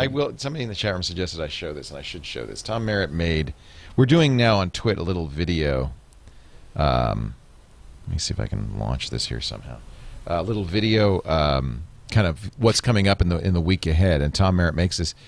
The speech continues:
Speaker 2: every time for us, and, uh, he this time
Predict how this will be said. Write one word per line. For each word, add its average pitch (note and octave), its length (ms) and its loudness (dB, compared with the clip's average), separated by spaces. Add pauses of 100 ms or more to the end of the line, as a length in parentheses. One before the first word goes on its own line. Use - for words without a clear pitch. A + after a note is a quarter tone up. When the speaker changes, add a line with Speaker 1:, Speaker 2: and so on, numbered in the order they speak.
(300)
Speaker 2:
every D#2 260 2
time D#2 300 2
for C2+ 280 0
us, - 200 -2 (100)
and, G#2 380 4
uh, F#2 300 6 (760)
he C3 380 4
this - 340 4
time D#2+ 680 2